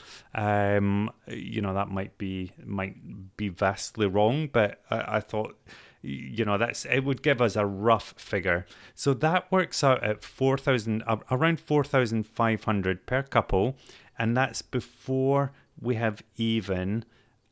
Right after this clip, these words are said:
um, paid for our flights or any entertainment or anything else, really. That's just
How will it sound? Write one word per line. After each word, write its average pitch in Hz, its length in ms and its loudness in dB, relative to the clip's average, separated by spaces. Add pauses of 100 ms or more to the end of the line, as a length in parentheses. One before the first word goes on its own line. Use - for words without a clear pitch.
(100)
um, 92 520 0 (200)
paid 104 440 -2
for - 280 -4
our 98 200 2
flights - 640 -4 (280)
or 104 160 0
any 123 240 2
entertainment 101 800 -2 (140)
or 92 320 0 (140)
anything 98 400 -2
else, 80 480 -4 (100)
really. 95 340 0
That's 101 380 0 (100)
just - 580 0